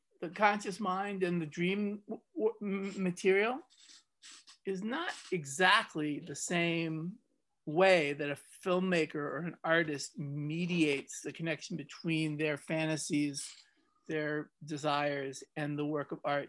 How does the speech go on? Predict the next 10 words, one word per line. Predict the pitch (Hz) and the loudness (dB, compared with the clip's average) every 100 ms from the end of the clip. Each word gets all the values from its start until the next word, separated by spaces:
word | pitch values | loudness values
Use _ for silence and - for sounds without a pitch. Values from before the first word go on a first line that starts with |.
| _ 226 | _ -10
Different | 240 285 269 254 - _ _ _ _ _ - - - | -8 -4 -4 -4 -10 _ _ _ _ _ -20 -16 -4
mechanisms, | 170 196 220 254 185 156 143 147 135 - | -2 0 0 0 0 0 -2 -6 -6 -6
different | 233 269 - | -4 -4 -2
parts | - 180 - | 0 0 -2
of | 196 | -4
the | 180 | -2
mind | 151 151 175 160 135 | 0 0 0 -2 -6
seem | - 139 139 | -12 -12 -10
involved. | 135 120 127 131 156 - - - _ - | -10 -10 -10 -10 -14 -20 -20 -20 _ -4
Anyway, | 208 175 156 147 | 0 2 2 0